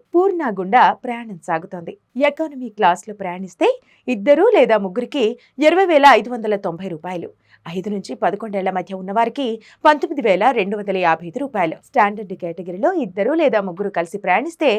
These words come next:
ముప్పై మూడు వేల పదిహేను రూపాయలు. పిల్లలకు ముప్పై ఒక వేల నాలుగు వందల నలభై రూపాయలు చెల్లించాలి. అదే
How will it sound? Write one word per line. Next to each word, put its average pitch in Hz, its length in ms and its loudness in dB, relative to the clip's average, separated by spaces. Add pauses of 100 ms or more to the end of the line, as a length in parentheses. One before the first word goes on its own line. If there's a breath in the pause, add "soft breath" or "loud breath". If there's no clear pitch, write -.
(340 soft breath)
ముప్పై 320 260 -4
మూడు 262 260 -6
వేల 202 220 0 (100)
పదిహేను 170 420 -4
రూపాయలు. 165 340 -6 (220)
పిల్లలకు 330 480 4 (400)
ముప్పై 233 340 -4
ఒక 233 80 -10
వేల 180 220 0 (180)
నాలుగు 202 240 2
వందల 202 240 -8
నలభై 170 220 -2
రూపాయలు 180 400 -6
చెల్లించాలి. 180 500 -6 (120)
అదే 165 240 -2